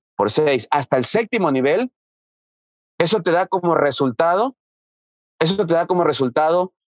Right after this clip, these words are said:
ochocientos siete mil dólares de regalías semanales. Es decir, una estructura de seis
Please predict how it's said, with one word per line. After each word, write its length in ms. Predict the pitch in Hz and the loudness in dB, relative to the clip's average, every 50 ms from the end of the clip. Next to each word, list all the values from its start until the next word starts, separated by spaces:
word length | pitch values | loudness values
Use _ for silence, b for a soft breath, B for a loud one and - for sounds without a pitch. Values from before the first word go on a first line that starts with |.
| _ _ _ | _ _ _
ochocientos 1200 | 139 151 147 135 - - 151 151 135 - - 185 185 190 196 196 180 - 202 196 190 185 - - _ _ | -2 0 0 0 0 0 0 0 0 0 0 0 0 2 0 0 0 0 0 0 0 -2 -6 -10 _ _
siete 680 | - - - - - 156 151 156 151 135 - 143 139 | -10 -8 -6 -2 0 0 0 0 0 0 0 0 0
mil 420 | 139 151 165 170 175 175 175 - _ _ _ | 2 2 2 2 2 0 0 -2 _ _ _
dólares 720 | - 123 120 120 127 156 160 160 160 156 151 151 147 135 | -10 -8 -4 0 0 2 2 2 2 2 2 2 0 0
de 100 | 123 127 | 0 0
regalías 480 | 123 123 117 113 110 110 123 131 127 117 | 2 2 2 2 0 2 0 0 0 0
semanales. 520 | 113 104 104 107 95 87 85 - - - _ _ _ _ _ _ _ b b b _ _ | 0 0 0 0 0 0 -2 -6 -10 -18 _ _ _ _ _ _ _ b b b _ _
Es 160 | - 185 185 | 0 0 2
decir, 460 | 208 202 - - 208 170 127 101 - - _ _ _ _ _ _ _ _ - | 0 0 0 0 0 0 0 -2 -4 -8 _ _ _ _ _ _ _ _ -2
una 280 | - 202 226 233 240 | 0 0 2 2 0
estructura 460 | 214 - - 170 147 135 180 196 190 175 | 0 -2 -2 -4 -2 0 0 0 2 2
de 140 | 165 143 | 0 0
seis 500 | 127 - 180 185 175 147 117 - - - | 0 0 0 0 0 0 -2 -4 -8 -14